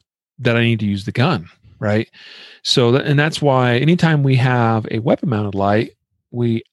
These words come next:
absolutely must have a secondary light, a handheld light that is used for searching and for identification purposes. And we gotta get that positive identification of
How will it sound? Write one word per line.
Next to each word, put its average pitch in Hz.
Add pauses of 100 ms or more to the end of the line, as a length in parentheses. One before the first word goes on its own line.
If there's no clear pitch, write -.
absolutely 139 (360)
must 127
have 107 (480)
a 127
secondary 113
light, 95
a 101
handheld 107
light 98
that 107
is 104
used 107
for 107 (360)
searching 143
and 117
for 110
identification 110
purposes. 117 (460)
And 117
we 113
gotta 127
get 127
that -
positive 165
identification 127
of 113